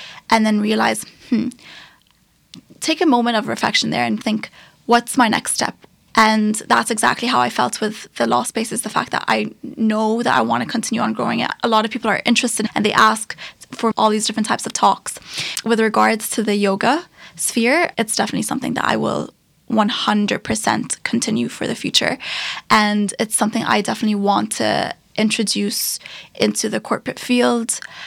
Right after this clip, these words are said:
into the educational field, and specifically for legal students, because, not gonna lie, our degrees are stressful, our jobs are stressful. It only really makes sense that once you start taking care of your well-being, your health, your mental health, your physical well-being,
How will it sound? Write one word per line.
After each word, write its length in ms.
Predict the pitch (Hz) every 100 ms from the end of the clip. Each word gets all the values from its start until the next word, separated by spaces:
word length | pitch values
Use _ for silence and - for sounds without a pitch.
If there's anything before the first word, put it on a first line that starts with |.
| - _
into 340 | 233 214 254 208
the 160 | 202
educational 520 | 220 - - 254 247 233
field, 240 | 226 220
and 100 | 233
specifically 720 | - 254 - 233 - 254 233
for 200 | 220 214
legal 300 | 208 208 214
students, 480 | 214 - 220 262 -
because, 520 | - - 208 208 202 - - - - - - - - - -
not 280 | - 254 214
gonna 140 | -
lie, 180 | - - -
our 160 | 220
degrees 380 | 220 220 196 196
are 160 | - -
stressful, 600 | - - - 190 226 - - -
our 200 | - 220
jobs 420 | 214 208 214 - - -
are 160 | 202 233
stressful. 580 | - 214 - 208 208 - - - -
It 120 | 220
only 300 | 220 220 240
really 300 | 202 202 202
makes 240 | - - -
sense 260 | 117 -
that 260 | - 127 - _ -
once 260 | 214 -
you 40 | 247
start 200 | - -
taking 240 | 214 214
care 180 | - 110
of 80 | -
your 140 | 110
well-being, 600 | 214 117 - - - - -
your 140 | 214 233
health, 520 | - - 269 - -
your 80 | 214
mental 340 | 220 233 220
health, 240 | - -
your 120 | - 220
physical 480 | - 262 240 -
well-being, 420 | 226 - - -